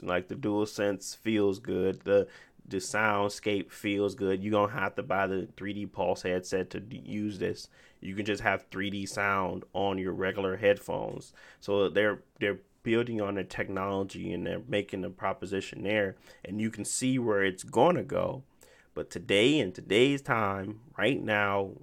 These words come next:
people don't really care, and there's, like, a lot of other options to still get those experiences. No, you don't need a PlayStation five. The Series X, in my opinion,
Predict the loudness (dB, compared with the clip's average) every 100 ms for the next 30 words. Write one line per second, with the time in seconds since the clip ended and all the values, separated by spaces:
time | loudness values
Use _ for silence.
0 | -20 -10 -4 2 4 4 2 0 -2 -4
1 | -2 0 0 -2 -4 -2 -2 -2 -2 4
2 | 6 6 6 4 4 4 2 0 -8 -8
3 | -12 0 2 2 -6 -20 -6 -6 -2 -2
4 | -2 -6 -8 -6 -4 -6 -6 -8 -10 _
5 | -20 -20 _ _ _ -4 8 8 8 6
6 | 2 2 2 0 -2 -6 -6 -12 -10 -10
7 | -10 -18 _ _ _ _ _ -20 -16 -10
8 | 4 6 6 2 2 2 2 -2 -10 -8
9 | -4 0 2 2 0 -4 -2 -2 -4